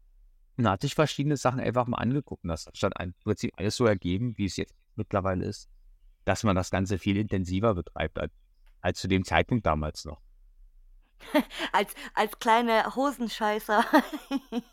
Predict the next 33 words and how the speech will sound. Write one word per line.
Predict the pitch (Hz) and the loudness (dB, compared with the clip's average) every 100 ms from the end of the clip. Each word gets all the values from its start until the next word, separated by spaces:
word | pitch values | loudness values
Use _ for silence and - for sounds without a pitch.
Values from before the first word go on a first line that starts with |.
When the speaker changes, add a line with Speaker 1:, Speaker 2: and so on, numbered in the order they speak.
| 208 - | -10 0
Speaker 1:
Ja, | 113 170 277 | 2 4 4
genau, | - 156 143 85 - | 2 2 2 2 0
richtig. | 151 - | 0 0
Das | 90 90 | 0 2
kannst | 135 151 | 0 0
du | |
wirklich | 139 147 | -4 -4
so | 139 | -2
sagen, | 143 104 | 2 2
als | - | 2
kleiner | 95 104 | 2 2
Hosenscheißer. | 101 98 - 85 82 | 0 -2 0 0 2
Das | 82 - | -2 -2
war | 80 | -6
schon, | - 120 - _ - _ _ - - | -4 -4 -6 _ -20 _ _ -20 -2
also | 120 | 0
ich | 107 | 2
sag | 120 | 2
mal, | 117 | 2
riskant | 104 - 95 85 | 0 -2 -2 0
war | 78 71 | 0 -2
das | - | 0
schon. | 170 170 87 | 2 2 0
Ich | 80 | -2
sag | 92 | -2
mal, | |
die | 85 | -2
Scheune | - 85 107 | 0 0 2
war | 92 | 0
zum | - 92 | 0 0
Teil | 87 82 | 2 2
eingestürzt. | 82 82 104 - 151 247 _ - - | 0 -4 -4 0 0 0 _ -20 -14
Ja, | 82 85 117 | -8 -6 -8